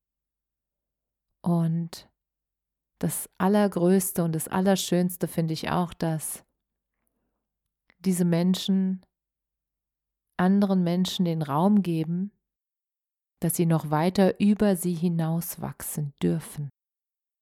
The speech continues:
Dass sie noch größer werden dürfen als die Vorbilder selbst, weil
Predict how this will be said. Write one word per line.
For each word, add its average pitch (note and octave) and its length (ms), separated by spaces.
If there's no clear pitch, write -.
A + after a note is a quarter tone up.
Dass F3+ 160
sie F#3+ 120
noch F#3 260
größer F#3+ 600
werden F3 460
dürfen F3+ 580
als E3 440
die F3 100
Vorbilder E3 560
selbst, D#3 540
weil - 360